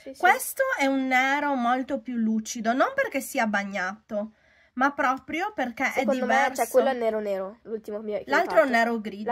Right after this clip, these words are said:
Speaker 1: La-, esatto,
Speaker 2: nero
Speaker 1: sì.
Speaker 2: più spento. Beh, direi che così...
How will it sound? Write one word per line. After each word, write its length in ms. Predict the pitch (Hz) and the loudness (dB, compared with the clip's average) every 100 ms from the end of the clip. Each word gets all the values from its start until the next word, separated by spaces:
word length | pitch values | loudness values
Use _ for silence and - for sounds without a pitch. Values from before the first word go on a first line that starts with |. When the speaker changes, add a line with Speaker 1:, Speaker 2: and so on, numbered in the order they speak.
| 247 | 0
Speaker 1:
La-, 80 | 233 | 0
esatto, 420 | 208 202 - 214 | -4 -6 -8 -4
Speaker 2:
nero 260 | 226 220 | 0 0
Speaker 1:
sì. 60 | 220 | -4
Speaker 2:
più 100 | 247 | -8
spento. 800 | 220 - 214 208 226 226 247 247 _ _ _ _ _ - | -12 -12 -12 -8 -8 -6 -8 -10 _ _ _ _ _ -6
Beh, 240 | 185 - - | -6 -6 -6
direi 360 | 208 226 220 | 0 2 2
che 180 | 220 220 | 0 -6
così... 420 | - 208 214 294 | -4 -4 -2 -2